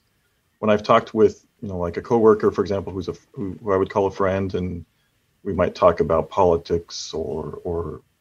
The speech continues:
you know, so, society and things like that. And what, what comes into my mind is, can you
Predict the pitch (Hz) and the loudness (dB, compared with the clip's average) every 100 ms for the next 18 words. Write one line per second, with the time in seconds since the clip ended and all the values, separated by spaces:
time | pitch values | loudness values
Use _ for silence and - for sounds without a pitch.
0 | _ _ 110 78 - - - - 107 87 | _ _ -20 -20 -20 -20 -16 0 2 0
1 | - 107 - 98 98 101 101 90 98 90 | -2 -2 4 6 6 4 2 0 -4 -2
2 | 87 85 95 92 85 _ _ _ _ _ | -2 0 2 2 0 _ _ _ _ _
3 | _ _ _ _ 104 95 90 90 90 - | _ _ _ _ -8 -6 -4 -4 -6 -10
4 | _ _ _ _ _ _ _ _ _ - | _ _ _ _ _ _ _ _ _ -4
5 | 107 98 - 107 104 139 123 113 110 104 | -2 -2 0 -2 0 0 2 4 4 4
6 | 110 110 110 101 95 90 - - _ _ | 4 4 2 2 2 0 -6 -16 _ _
7 | _ _ _ _ _ _ _ - 110 135 | _ _ _ _ _ _ _ -4 -2 0
8 | 156 160 156 | 0 -2 -6